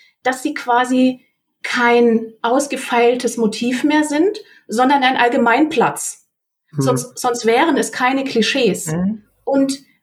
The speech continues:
Speaker 1: eine schwierige Schwiegermutter, die Tiefe hat, die ein komplexer Charakter ist,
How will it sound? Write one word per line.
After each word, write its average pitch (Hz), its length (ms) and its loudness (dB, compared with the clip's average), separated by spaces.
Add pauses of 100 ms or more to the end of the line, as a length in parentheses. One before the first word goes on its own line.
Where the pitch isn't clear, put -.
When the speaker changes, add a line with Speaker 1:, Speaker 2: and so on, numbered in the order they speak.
(120)
Speaker 1:
eine 226 680 2 (520)
schwierige 277 1000 0
Schwiegermutter, 254 1120 0 (280)
die 220 440 -8
Tiefe 330 460 0
hat, - 400 -6 (880)
die 208 80 6
ein 202 40 4
komplexer 226 540 0
Charakter 262 840 -2
ist, - 440 -2